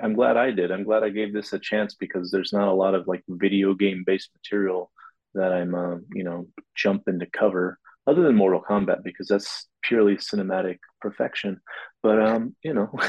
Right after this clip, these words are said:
<laughs> I'm, uh, I'm glad I gave it a shot, and, uh, I encourage the listeners to, um, give it a go also. I mean, uh, for those that are, you know, typical zombie fans and whatnot, I think you're gonna find a lot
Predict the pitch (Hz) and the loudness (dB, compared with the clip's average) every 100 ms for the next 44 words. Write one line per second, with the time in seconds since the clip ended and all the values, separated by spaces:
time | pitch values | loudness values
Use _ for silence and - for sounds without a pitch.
0 | - - - - - - 180 180 - _ | -4 -10 -10 -12 -8 -6 -2 -2 -4 _
1 | - - - - - - - 107 131 135 | -20 -18 -16 -14 -16 -14 -2 0 4 4
2 | 135 131 - 110 104 92 90 87 87 - | 4 2 -2 -2 4 4 4 -2 -4 -6
3 | 90 90 92 90 87 - 95 92 90 87 | -4 -4 -6 -10 -12 -10 -6 -4 -4 -6
4 | - _ 101 98 95 101 92 90 90 - | -10 _ 0 2 2 0 2 2 0 0
5 | 101 92 87 - 92 87 90 87 90 - | -2 -2 -4 -6 -4 -2 -2 -4 -6 -16
6 | - 101 95 90 92 90 87 87 - 90 | -2 2 4 4 2 4 2 0 -2 -4
7 | 87 92 90 - - - - _ _ _ | -4 -6 -10 -12 -20 -20 -20 _ _ _
8 | _ _ - 104 95 95 95 107 143 - | _ _ -2 2 4 4 2 0 -6 -10
9 | _ _ _ - - 110 113 101 101 95 | _ _ _ -4 2 6 6 6 4 4
10 | 95 95 95 90 90 98 - 104 123 95 | 2 -2 -6 -8 -10 -14 -8 -4 0 2
11 | 92 95 92 95 - 95 92 92 92 90 | 2 2 0 -2 -2 -4 -4 -6 -4 -2
12 | - 95 90 92 - 98 98 95 95 - | -2 -2 -2 -4 -2 0 2 2 0 0
13 | 98 95 90 95 | 0 0 0 -2